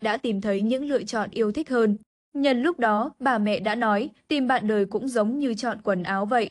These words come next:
Giai đoạn cấp hai mới chỉ là cửa hàng đầu tiên. Nếu yêu sớm từ bây giờ, rất có thể con sẽ bỏ lỡ những người con trai tốt hơn.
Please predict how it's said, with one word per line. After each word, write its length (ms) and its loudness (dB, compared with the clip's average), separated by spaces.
Giai 240 2
đoạn 200 2
cấp 220 0
hai 180 -2
mới 220 2
chỉ 200 -2
là 160 0
cửa 180 -2
hàng 260 -4
đầu 140 0
tiên. 320 2
Nếu 200 2
yêu 200 0
sớm 380 0
từ 140 0
bây 180 4
giờ, 400 0
rất 260 -4
có 140 0
thể 200 0
con 260 -2
sẽ 200 -4
bỏ 220 0
lỡ 300 0
những 200 -4
người 180 0
con 200 -2
trai 260 -4
tốt 180 -4
hơn. 280 -2